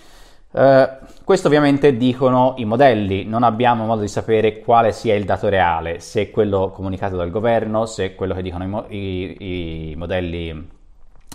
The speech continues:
eh, statistici o se qualcosa che sta lì nel mezzo. Quello che è drammaticamente indiscutibile però è appunto il collasso del sistema, eh, sanitario, con i posti in terapia intensiva che sono esauriti in molti ospedali,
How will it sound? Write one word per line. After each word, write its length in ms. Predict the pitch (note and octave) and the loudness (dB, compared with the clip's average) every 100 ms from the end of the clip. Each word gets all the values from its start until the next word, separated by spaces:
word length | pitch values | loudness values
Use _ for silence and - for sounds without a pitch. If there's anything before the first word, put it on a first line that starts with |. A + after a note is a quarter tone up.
| - | -14
eh, 680 | G2 F2 E2 D#2+ D#2+ D2+ D2+ | -10 -8 -6 -8 -8 -8 -10
statistici 840 | - G#2+ - F#2 - F#2 - F2+ - | -10 -10 -8 -12 -12 -14 -10 -12 -8
o 180 | F#2+ F#2 | -10 -10
se 260 | - G2 | -12 -14
qualcosa 600 | - F#2 - F#2+ F2+ E2+ | -6 -6 -4 -6 -4 -6
che 80 | E2+ | -10
sta 180 | - E2+ | -10 -10
lì 140 | E2 | -8
nel 180 | D#2+ D#2+ | -10 -10
mezzo. 520 | D2+ D2 D2+ - D2 - _ - - - - _ - | -10 -12 -14 -14 -14 -16 _ -20 -20 -20 -20 _ -2
Quello 220 | G3 F3+ | 2 4
che 120 | D#3+ | 4
è 60 | C#3+ | 4
drammaticamente 760 | B2 B2 A2+ A#2 C#3 D3+ B2 | 2 2 0 -2 0 0 0
indiscutibile 680 | A2+ C3+ - D#3 A#2+ A#2+ A2+ | -2 -2 -6 -6 -2 0 2
però 400 | A2 G2+ G2+ - | 2 4 2 0
è 400 | A2 A2 A2 - | 0 2 0 -2
appunto 360 | G#2 - G#2+ G2 | -8 -6 -4 -4
il 120 | F#2+ | -2
collasso 520 | C#3+ A#2+ G2+ G2 - | -2 4 2 2 -4
del 160 | G2 F2+ | -6 -8
sistema, 760 | - - F#2+ F#2+ F#2 F#2 - - | -10 -6 -4 -2 -2 -4 -10 -8
eh, 180 | E2+ | -6
sanitario, 600 | E2+ G2+ F#2+ F2+ D2+ D#2 D2+ | -6 -8 -6 -4 -4 -6 -8
con 160 | G2+ | -8
i 60 | F#2+ | -4
posti 260 | A2 - | -4 -4
in 80 | F#2+ | -8
terapia 240 | G#2 G2 G#2 | -6 -4 -4
intensiva 440 | G2 G2 D#3 G#2 | -6 -6 -2 -2
che 100 | G2 | -4
sono 180 | - G2+ | -8 -6
esauriti 400 | F#2 G2+ A2+ G2 | -4 -4 -4 -6
in 80 | F#2 | -4
molti 260 | A2+ G2+ | -6 -6
ospedali, 680 | F#2 - B2 A#2 A2+ A#2 A2+ | -10 -6 2 4 4 0 -6